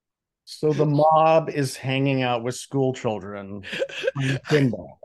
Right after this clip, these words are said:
Speaker 1: Okay.
Speaker 2: I think I'm gonna put it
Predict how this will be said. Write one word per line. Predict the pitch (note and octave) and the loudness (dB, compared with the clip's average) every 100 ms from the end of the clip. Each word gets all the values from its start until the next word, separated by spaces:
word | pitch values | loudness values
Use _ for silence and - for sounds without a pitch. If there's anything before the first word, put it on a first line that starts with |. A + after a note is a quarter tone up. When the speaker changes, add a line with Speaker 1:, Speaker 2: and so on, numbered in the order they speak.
| A#2 | -6
Speaker 1:
Okay. | C3 A2+ F2+ - _ _ _ - F3 A3 - - - - | -4 -4 -6 -14 _ _ _ -16 -12 -10 -12 -16 -20 -6
Speaker 2:
I | C4+ | -6
think | A#3 - D#4+ F#4+ - - - - - - _ _ - - - | -6 -4 -2 -2 -8 -18 -16 -14 -14 -16 _ _ -20 -18 -6
I'm | A#3+ C4+ F#3 | -4 -4 -6
gonna | A#3+ E4 G#4+ _ _ | -2 -2 -2 _ _
put | - A#3+ A#3 | -6 -2 0
it | A3+ | -2